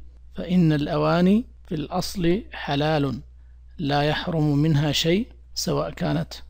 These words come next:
من خشب أو من حديد أو من نحاس أو من أي مادة طاهرة، حتى وإن كانت ثمينة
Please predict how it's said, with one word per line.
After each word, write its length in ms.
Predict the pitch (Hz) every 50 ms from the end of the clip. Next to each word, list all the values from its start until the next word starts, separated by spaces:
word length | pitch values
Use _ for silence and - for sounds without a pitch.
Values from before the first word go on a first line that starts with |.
| - - - - - - - - - - - - - -
من 160 | 180 156 143
خشب 420 | - - - 165 - - 190 208 196 - - - - - - - - - - - - - - - -
أو 80 | 175 160
من 180 | 147 165 -
حديد 560 | - - - 175 131 175 175 170 190 185 - - - - - - - - - - - - - - -
أو 100 | - 156
من 180 | 156 160 147 147
نحاس 580 | 147 - - - 160 185 208 - - - - - - - - - - - - - - - - - - - - - - - -
أو 100 | 226 220
من 220 | 185 170 165 175
أي 300 | 202 180 170 160 156 156
مادة 560 | 160 165 170 165 147 165 143 - - 151 139
طاهرة، 560 | - - 151 156 151 165 190 220 226 - - - - - - - - - - - - - - - - - - - -
حتى 580 | - - - - - - - 160 156 160 160 - - - - - - - - - - - - - - -
وإن 280 | 175 143 143 156 156
كانت 480 | - - 170 156 156 151 151 151 - - - - - - - - - -
ثمينة 580 | - - 175 165 160 156 156 147 143 139 143